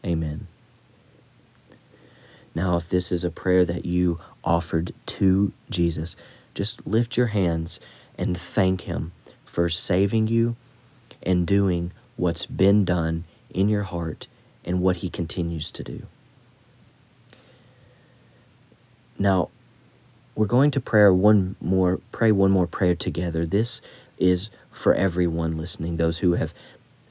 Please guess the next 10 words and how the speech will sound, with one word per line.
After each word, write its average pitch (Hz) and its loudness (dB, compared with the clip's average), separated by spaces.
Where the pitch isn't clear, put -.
who 98 2
have 85 2
made 90 0
that 92 2
acknowledgement 95 2
of 85 -2
their 87 2
submission 90 -2
to - -8
Jesus, 90 -4